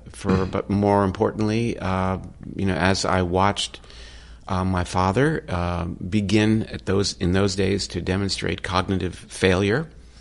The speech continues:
Speaker 1: ultimately, uh, he passed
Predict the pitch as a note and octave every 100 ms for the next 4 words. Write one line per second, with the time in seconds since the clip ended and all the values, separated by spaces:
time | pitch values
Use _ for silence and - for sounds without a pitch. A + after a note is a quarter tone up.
0 | - - - - - F#2 - F2+ - F#2+
1 | F#2 F#2 F2 F2 E2+ E2+ F#2+ G2 G2 F2+
2 | - - - F2+ F#2 D3 -